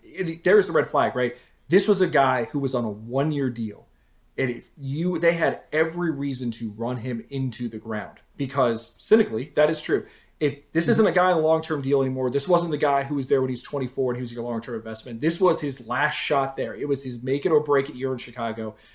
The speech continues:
Speaker 1: He goes to the All, he makes an All-Star team. He looks phenomenal in the first half. They have every reason with the rotation depth and no financial commitment and a team pushing for the playoffs to run him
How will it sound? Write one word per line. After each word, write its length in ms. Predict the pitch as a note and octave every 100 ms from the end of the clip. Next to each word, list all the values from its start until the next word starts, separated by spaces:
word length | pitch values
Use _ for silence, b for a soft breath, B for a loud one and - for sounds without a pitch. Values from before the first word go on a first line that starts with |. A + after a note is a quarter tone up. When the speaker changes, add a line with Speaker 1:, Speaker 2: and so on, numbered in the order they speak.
| b b _
Speaker 1:
He 240 | - G3+
goes 300 | F3 F#3 F3
to 60 | F3
the 120 | D#3+
All, 180 | D3 C#3 C#3
he 120 | D#3+
makes 240 | C#3 -
an 60 | E3
All-Star 280 | - - B2+
team. 160 | C3
He 80 | A#2+
looks 160 | B2+ -
phenomenal 540 | C#3 B2 B2 C3 B2+
in 60 | A#2+
the 40 | A2+
first 220 | A#2 A2
half. 260 | A#2 A2 - b b b
They 180 | - G#3
have 320 | G3 F#3 - -
every 500 | G3 A3 F#3+ G#3+ G#3
reason 440 | F#3+ F#3 E3 C#3 B2
with 140 | B2
the 60 | C3+
rotation 480 | D3+ D#3 D#3 C#3 C#3+
depth 260 | C#3 C#3
and 160 | B2+ A#2+
no 140 | B2+
financial 440 | C3+ C#3+ C3 C3 C3+
commitment 440 | C#3+ C3 A#2 A2 -
and 120 | A#2
a 60 |
team 300 | - - E3+ E3
pushing 280 | D3 D3+
for 80 | C#3 C3+
the 0 |
playoffs 400 | - B2 A2+ G#2 - b b -
to 200 | - C3+
run 320 | B2 C#3 D#3 D#3
him 320 | - D3+